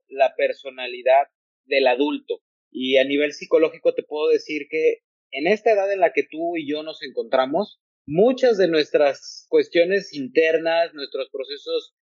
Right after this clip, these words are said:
bioquímicos, comportamiento de, del cerebro, cómo funciona, cómo reacciona todo lo que nuestro entorno nos ofrece, eh, y también cómo nuestras nuevas ideas se adaptan a las,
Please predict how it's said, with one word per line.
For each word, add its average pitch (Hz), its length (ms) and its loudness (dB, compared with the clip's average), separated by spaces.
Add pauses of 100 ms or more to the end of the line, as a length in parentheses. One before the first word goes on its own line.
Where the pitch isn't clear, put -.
(140)
bioquímicos, 156 1080 -2
comportamiento 127 1040 0
de, 107 240 4
del 101 160 0
cerebro, 131 420 2
cómo - 200 -10 (100)
funciona, 131 380 -10
cómo - 200 -6
reacciona 123 440 -4
todo 131 160 0
lo 127 120 0
que 117 100 -12
nuestro 101 300 -18
entorno - 360 -8
nos - 180 -12
ofrece, 123 460 0 (440)
eh, 113 460 4
y 127 120 -10
también 139 280 0
cómo 165 200 -4
nuestras 139 340 -2
nuevas 143 280 -6
ideas 135 260 -2
se 147 140 -4
adaptan 117 640 0
a - 400 -10
las, 95 480 -4